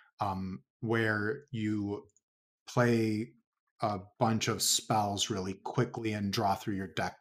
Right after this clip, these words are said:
quickly and just kind of, like, play your cards so fast that the enemy doesn't know it hit them. Um, and so those were the t-, first two decks I built, but I haven't even really played that much of 'em, um, because I've been having so much fun as the druid.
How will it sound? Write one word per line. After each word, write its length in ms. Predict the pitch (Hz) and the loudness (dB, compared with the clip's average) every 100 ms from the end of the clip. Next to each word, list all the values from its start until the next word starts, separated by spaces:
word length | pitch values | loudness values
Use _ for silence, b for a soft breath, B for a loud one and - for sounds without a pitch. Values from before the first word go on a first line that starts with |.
| - | -10
quickly 340 | 98 - 92 | -10 -8 -10
and 120 | 87 | -8
just 180 | 87 92 | -4 -4
kind 180 | - 90 | -4 -10
of, 100 | - | -8
like, 160 | 90 - _ - | -10 -12 _ -12
play 200 | - 196 | -6 -2
your 120 | 95 | -4
cards 380 | 190 - 92 87 | -4 -4 -4 -2
so 180 | - 92 | -4 -4
fast 420 | - 92 85 - | -6 -8 -6 -8
that 120 | - | -10
the 120 | 90 98 | -8 -8
enemy 240 | 90 90 | -6 -6
doesn't 300 | 90 90 92 | -8 -8 -8
know 200 | 85 85 | -10 -10
it 100 | - | -10
hit 220 | - 104 - | -10 -10 -8
them. 320 | 90 87 90 _ _ _ _ _ - | -8 -8 -12 _ _ _ _ _ -2
Um, 460 | 101 92 90 92 _ _ _ | -2 -2 -8 -12 _ _ _
and 140 | - 113 | -2 4
so 80 | 120 | 6
those 180 | 139 | 8
were 80 | 165 | 8
the 100 | 131 | 6
t-, 120 | 135 - | 4 -6
first 280 | - 127 127 | 4 4 6
two 100 | 131 | 6
decks 220 | 127 123 | 6 4
I 80 | 110 | -2
built, 460 | 92 117 123 143 143 | -2 2 2 2 0
but 100 | 110 | -2
I 80 | 101 | 2
haven't 260 | 107 113 | 2 2
even 160 | 110 107 | 0 0
really 300 | 101 104 98 | -2 -4 -4
played 320 | - 92 104 | -6 -4 -2
that 140 | 98 95 | -4 -4
much 200 | 95 - | -6 -6
of 80 | 95 | -10
'em, 320 | 92 92 127 _ _ | -10 -12 -14 _ _
um, 320 | 101 92 87 90 | -6 -6 -10 -12
because 200 | - 98 | -8 -4
I've 140 | 95 | -4
been 140 | 92 90 | -6 -4
having 240 | 95 87 | -6 -6
so 120 | - | -8
much 180 | 90 - | -8 -10
fun 200 | - 87 | -10 -10
as 100 | 85 | -12
the 100 | - | -16
druid. 300 | - 87 87 | -12 -10 -10